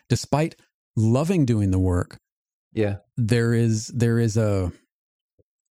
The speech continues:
Speaker 1: there is a base level fear of how it will or won't be received.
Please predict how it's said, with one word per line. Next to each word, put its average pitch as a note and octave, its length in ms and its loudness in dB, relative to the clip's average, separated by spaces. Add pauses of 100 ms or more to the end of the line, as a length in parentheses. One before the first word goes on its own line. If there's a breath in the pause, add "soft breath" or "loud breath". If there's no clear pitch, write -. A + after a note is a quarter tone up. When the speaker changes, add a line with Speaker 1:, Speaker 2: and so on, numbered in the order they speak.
(200)
Speaker 1:
there B2+ 100 4
is B2 100 2
a C3 60 2
base B2 460 -2
level A#2+ 500 2
fear G#2+ 760 0 (800)
of A2+ 160 0
how A2 360 0
it A2 160 0
will A#2 280 2
or G#2 100 2
won't A2 240 0
be G#2+ 120 2
received. G2+ 640 0